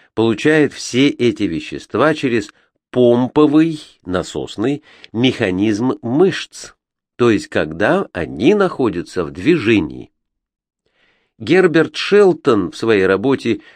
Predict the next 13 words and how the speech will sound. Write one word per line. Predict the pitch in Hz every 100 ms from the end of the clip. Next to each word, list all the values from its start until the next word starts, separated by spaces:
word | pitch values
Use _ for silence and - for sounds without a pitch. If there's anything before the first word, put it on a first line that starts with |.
| _
«Физиология | - 127 110 131 143 143 101 107 98
и | 117
философия | 113 127 120 120 - 151 107 107 98
физических | - 110 110 85 80 - 95
упражнений» | - - 95 82 85 117 175 156 110 - _ _ _ - -
назвал | 101 123 101 117 175 180 156 -
поступление | - 147 - 135 - 156 151 135
микроэлементов | 113 151 151 127 117 117 120 123 104 110 87
в | -
ткани | - - 151 165 160 156 - _ _
законом | - 107 110 127 147 160 165 151
сокращения | - - - 123 107 - 160 175 175 175 170
расслабления. | - 156 151 147 147 113 90 67 60 52